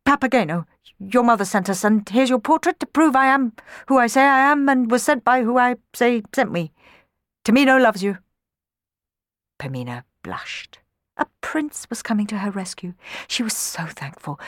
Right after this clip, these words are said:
she fell in love with him immediately. "Well," grinned Papageno, guessing how she felt, "what are we waiting for?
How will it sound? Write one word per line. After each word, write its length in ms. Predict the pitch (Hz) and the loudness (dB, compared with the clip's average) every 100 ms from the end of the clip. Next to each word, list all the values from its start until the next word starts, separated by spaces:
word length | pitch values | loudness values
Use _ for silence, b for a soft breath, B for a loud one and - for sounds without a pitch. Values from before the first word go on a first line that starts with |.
| B | B
she 140 | - | -8
fell 200 | - 127 | -4 -4
in 120 | 147 | -2
love 160 | 180 202 | -2 -2
with 100 | 262 | -2
him 120 | 294 | 0
immediately. 720 | 330 339 339 220 190 214 208 - _ _ _ _ _ _ _ _ _ _ _ _ _ | 0 0 0 -2 -2 -2 -2 -6 _ _ _ _ _ _ _ _ _ _ _ _ _
"Well," 480 | 127 123 131 147 - _ _ _ | -14 -12 -10 -12 -16 _ _ _
grinned 280 | - 143 135 | -8 -6 -6
Papageno, 600 | - 143 156 156 156 160 - | -4 -6 -4 -6 -4 -6 -6
guessing 280 | 147 - | -8 -6
how 140 | 147 143 | -6 -6
she 120 | 143 | -6
felt, 280 | 151 156 - _ b b b _ _ | -8 -10 -10 _ b b b _ _
"what 360 | - - - 175 | -18 -8 -4 -2
are 60 | |
we 140 | 214 240 | 0 2
waiting 300 | 285 294 247 | 0 0 -2
for? 240 | 214 175 | -2 -4